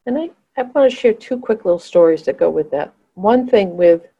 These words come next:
my same experience with the runes. It's so strange. I tried so hard to be able to use them. And then one summer, there used to be this place we would go and swim. And on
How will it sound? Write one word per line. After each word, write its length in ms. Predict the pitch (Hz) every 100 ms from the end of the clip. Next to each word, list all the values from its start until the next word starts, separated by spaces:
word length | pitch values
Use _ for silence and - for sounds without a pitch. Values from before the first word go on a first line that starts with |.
| -
my 280 | 196 180 -
same 320 | 175 - 220
experience 520 | 233 226 - 185 175 -
with 120 | 160
the 120 | 170
runes. 500 | 160 147 147 180 _ _ _ _ _ _ -
It's 220 | 180 -
so 180 | - 196
strange. 360 | 190 202 180 -
I 80 |
tried 500 | 180 - 185 185 208
so 160 | 202 196
hard 360 | 185 175 175 180
to 240 | 170 156 _ _ _ _
be 140 | 175
able 260 | 180 180 180
to 400 | - 185 170 160 _ -
use 280 | 170 180
them. 280 | - 196 208 - _ _ _
And 160 | - 202
then 220 | 196 196
one 300 | 196 233 320
summer, 640 | 330 - 233 240 208 165 151 _
there 80 | 185
used 180 | 196 220
to 60 | 220
be 80 | 233
this 200 | 214 -
place 380 | - 185 190
we 100 | 185
would 200 | 170 165
go 220 | - 170 160
and 100 | 156
swim. 480 | - 170 160 156 - _ _ _
And 200 | - 175
on 480 | - 180 180 180 170